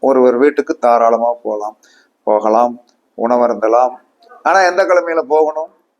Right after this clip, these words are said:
அப்படின்னா திங்கள் போகலாம், புதன் போகலாம், வெள்ளிக்கிழமை போகலாம், சனிக்கிழமை போகலாம். இந்த நாலு நாள் தான் முக்கியமானது. மற்ற நாள்களில் செவ்வாய்க்கிழமையோ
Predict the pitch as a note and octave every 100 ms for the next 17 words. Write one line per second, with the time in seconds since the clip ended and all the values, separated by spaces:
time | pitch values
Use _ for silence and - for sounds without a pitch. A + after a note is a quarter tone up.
0 | _ _ - B2 B2 A#2 A2+ A#2 A#2 -
1 | _ _ _ _ _ C3 C#3+ C#3+ D3 -
2 | A#2 A2+ A#2 C#3 - _ _ _ _ _
3 | G2+ G#2+ B2 D3+ D#3+ - A#2+ A2+ A2 B2+
4 | C3+ - _ _ _ _ _ _ _ _
5 | _ _ _ _ _ _ A2+ D3 F3 E3
6 | D3 C3+ A2+ A#2 A#2 B2+ C3+ - C3 C3+
7 | C3 C3 A#2+ A2 A2 G#2+ G#2+ C#3 C#3 C3
8 | B2+ B2 C3+ D3+ E3 D#3+ C#3 C3 B2+ B2+
9 | C#3 C#3 B2 - C#3+ C3 A#2+ A#2 A2+ A2
10 | B2+ G#2+ - _ _ _ _ - C3 C3
11 | E3+ E3 C#3 C#3 B2+ C3 B2+ - B2+ C3
12 | D#3+ E3 - B2+ A2+ A2+ A#2